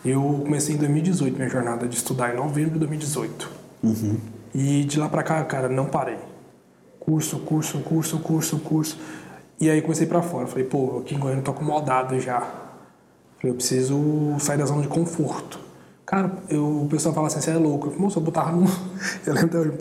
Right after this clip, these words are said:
Speaker 1: eu ia Leonardo Oliveira, pulava no busão, bate-, ia bater em São Paulo. Com a mochilinha nas costas, eu chegava lá,
Speaker 2: Uhum.
Speaker 1: tacava dentro do Uber, morava num lugar que, como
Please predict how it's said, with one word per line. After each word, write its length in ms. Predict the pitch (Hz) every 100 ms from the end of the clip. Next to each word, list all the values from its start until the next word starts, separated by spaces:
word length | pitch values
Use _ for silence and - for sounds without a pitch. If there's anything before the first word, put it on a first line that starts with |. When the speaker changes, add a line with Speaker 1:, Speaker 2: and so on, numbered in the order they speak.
| -
Speaker 1:
eu 60 |
ia 120 | 147 147
Leonardo 340 | 147 147 147
Oliveira, 260 | 139 139 135
pulava 320 | 151 151 151
no 100 | 160
busão, 460 | 156 151 139 - - - - - - - - 170 - - - - -
bate-, 280 | 170 165 160
ia 120 | 165
bater 220 | 185 202 208
em 60 |
São 160 | - 220
Paulo. 480 | 226 180 135 - - - -
Com 80 | 160
a 20 |
mochilinha 340 | 170 175 175
nas 140 | 175 175
costas, 460 | 156 143 170 170
eu 20 | 170
chegava 320 | 175 160 156
lá, 220 | 165 165
Speaker 2:
Uhum. 280 | 110 113 104 104
Speaker 1:
tacava 340 | 123 175 175 165
dentro 180 | 175 180
do 300 | 175 151 160
Uber, 300 | 170 185 - - - - -
morava 540 | 165 165 165 170 160
num 100 | 175
lugar 320 | 175 165 151 156
que, 80 |
como 240 | - 165